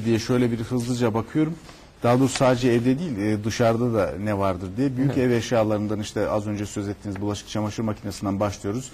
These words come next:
Speaker 1: E, zaten hemen aklımıza gelenler telekomünikasyon ya da bilişimle ilgili olanlar. Oyuncaklar ve spor aletlerini de görünce, e, acaba aklımıza gelmeyen başka ne vardır diye düşünüyorum.
Speaker 2: Ee, A-, aklınıza gelmeyen mesela, e,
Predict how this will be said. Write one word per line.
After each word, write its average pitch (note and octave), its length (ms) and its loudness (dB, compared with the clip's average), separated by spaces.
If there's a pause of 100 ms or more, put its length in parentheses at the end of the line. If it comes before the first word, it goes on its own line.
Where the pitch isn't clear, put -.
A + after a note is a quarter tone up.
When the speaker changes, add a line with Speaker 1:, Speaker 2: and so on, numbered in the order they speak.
(300)
Speaker 1:
E, A2 140 0
zaten B2 340 2
hemen A2+ 200 2
aklımıza G#2+ 420 0
gelenler G2+ 480 0
telekomünikasyon G#2 800 -4
ya G2+ 180 -4
da F#2+ 120 -2
bilişimle G2+ 420 -2
ilgili F#2 260 -4
olanlar. G2+ 380 0 (260)
Oyuncaklar D#3 720 4
ve C#3 80 4
spor D#3 300 0
aletlerini C3+ 600 4
de A#2 80 4
görünce, D3+ 460 2 (260)
e, G#2+ 300 0
acaba C3+ 300 2
aklımıza D3 360 0
gelmeyen C#3 360 2
başka A#2+ 260 0
ne C3 120 4
vardır G2 380 2
diye F2+ 200 -2
düşünüyorum. E2+ 400 -10 (720)
Speaker 2:
Ee, A3+ 60 -6 (760)
A-, C3 260 2
aklınıza D#3 420 0
gelmeyen D3+ 560 2 (680)
mesela, C3 640 0 (500)
e, C4 60 -6